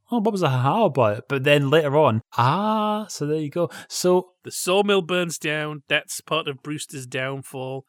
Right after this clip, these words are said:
Speaker 2: Again, maybe we're getting a little unbalanced with the boardroom drama. It's not just Belle, he's dating Brewster's daughter.
Speaker 1: No, you should just explain they are
Speaker 2: I
Speaker 1: one and the
Speaker 2: think.
Speaker 1: same person.
Speaker 2: Isn't he?
Speaker 1: You, you
Speaker 2: What?
Speaker 1: should just explain that they are one and the same person, 'cause it, that, that sounds like he's actually dating two women at once. <laughs>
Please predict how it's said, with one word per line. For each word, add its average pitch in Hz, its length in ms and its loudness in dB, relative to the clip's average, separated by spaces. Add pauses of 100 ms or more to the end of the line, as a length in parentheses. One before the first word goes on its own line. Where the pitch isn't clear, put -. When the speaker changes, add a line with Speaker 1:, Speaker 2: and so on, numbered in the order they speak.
Speaker 2:
Again, 226 400 -10
maybe 202 200 -6
we're 247 100 -14
getting 240 200 -8
a 208 80 -6
little 185 300 -8
unbalanced 147 600 -6
with 139 140 -12
the 131 60 -12
boardroom 135 540 -8
drama. 131 560 -12 (140)
It's - 200 -8
not 170 140 -4
just 156 220 -12
Belle, 143 220 -2
he's 131 200 -10
dating 143 440 -4
Brewster's 131 500 -10
daughter. 131 580 -10 (160)
Speaker 1:
No, 127 80 -2
you 117 80 6
should 131 100 0
just 143 180 0
explain 123 320 4
they 120 80 6
are 117 40 6
Speaker 2:
I 117 40 6
Speaker 1:
one 120 160 6
and 170 80 8
the 220 40 4
Speaker 2:
think. - 80 -2
Speaker 1:
same 110 160 0
person. 117 380 2
Speaker 2:
Isn't - 80 -10
he? 247 80 2
Speaker 1:
You, 277 140 -6 (140)
you - 100 2
Speaker 2:
What? 127 120 2
Speaker 1:
should 123 140 -2
just 127 160 2
explain 117 320 0
that 117 100 -4
they 110 120 4
are 107 140 2
one 113 180 -2
and 107 120 0
the 101 40 -4
same 104 260 -4
person, 107 340 -4
'cause 104 140 -6
it, 107 120 -6 (300)
that, 113 160 -4
that 120 140 4
sounds 117 260 2
like 113 120 4
he's 117 120 0
actually 110 280 -2
dating 110 280 0
two 113 180 0
women 107 220 0
at 113 100 -6
once. 113 360 -8
<laughs> - 60 -4